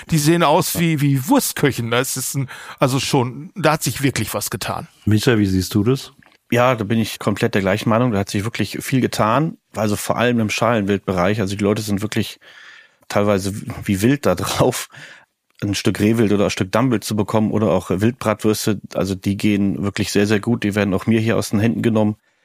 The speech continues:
Speaker 3: Was ich ein bisschen schade finde, ist, dass aber das Wildbrat vom Niederwild eigentlich stiefmütterlich behandelt wird. Also ein Hase, Kaninchen, Fasan oder auch Ente. Ente, ja, ich glaube, das wird noch am meisten genutzt, die, die Entenbrust, aber alles andere,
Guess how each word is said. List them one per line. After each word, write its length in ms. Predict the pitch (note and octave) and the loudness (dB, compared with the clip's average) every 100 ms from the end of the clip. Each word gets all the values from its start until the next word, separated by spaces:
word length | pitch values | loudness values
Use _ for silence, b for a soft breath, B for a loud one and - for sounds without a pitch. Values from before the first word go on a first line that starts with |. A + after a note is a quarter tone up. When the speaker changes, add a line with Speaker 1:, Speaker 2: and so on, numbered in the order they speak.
| _ _ _ _ | _ _ _ _
Speaker 3:
Was 160 | - B2 | -2 0
ich 120 | B2+ | 2
ein 80 | C3+ | 2
bisschen 260 | C#3 - B2+ | 2 0 -2
schade 340 | - C3+ F#3+ | 0 2 2
finde, 280 | D#3 D3 C3+ | 2 2 2
ist, 200 | G#2+ - | 0 0
dass 160 | A2+ - | -4 -2
aber 160 | A2 | 0
das 320 | G#2+ G#2+ - - | 0 -2 -8 -6
Wildbrat 480 | A2 C#3 - B2+ | 0 0 2 -4
vom 200 | - A#2+ | 0 0
Niederwild 500 | A2+ D3 G#2+ G#2 G2+ | 2 4 4 2 0
eigentlich 560 | - G#2 - G#2+ - - _ _ - F#3 - _ _ - | 0 -2 0 -2 -2 -14 _ _ -20 -20 -20 _ _ -12
stiefmütterlich 720 | - C#3 - G2+ G#2 F2+ - | -2 -2 2 2 2 0 -2
behandelt 400 | F2+ F#2+ G2 G2+ | -2 0 0 0
wird. 160 | G2 | -2
Also 200 | F#2 G2 | 0 0
ein 120 | F#2+ | -2
Hase, 380 | G#2+ A2+ A#2+ B2 | 0 0 2 -2
Kaninchen, 720 | - A2+ A#2 C3+ - B2 A#2 A2+ B B B B | -2 0 2 2 0 0 2 -2 B B B B
Fasan 580 | - G#2+ G#2+ A2 A#2+ A#2 | -2 0 4 4 2 2
oder 180 | G#2+ | 2
auch 180 | F#2 G2+ | 2 0
Ente. 420 | - A#2 - G2 - B B | 0 0 2 -2 -2 B B
Ente, 500 | B C3 D3 D3+ C#3 - _ | B 2 4 2 2 -2 _
ja, 360 | - A2 C3+ C#3 | -2 2 2 0
ich 100 | B2 | -2
glaube, 220 | A#2+ A#2 | 0 2
das 160 | A#2 - | 2 -2
wird 140 | A#2 | -4
noch 140 | G2+ - | -4 -2
am 100 | A2 | 2
meisten 340 | A2+ B2+ - | 2 0 -2
genutzt, 400 | B2+ C3 C#3 - | 0 2 0 -4
die, 120 | G#2 | -6
die 140 | - - | -2 0
Entenbrust, 560 | - - A#2+ C3 - | 0 0 0 0 -2
aber 180 | - G#2 | -2 0
alles 240 | A2+ B2+ - | 2 0 0
andere, 460 | A#2 B2+ B2 B2 | 0 2 2 0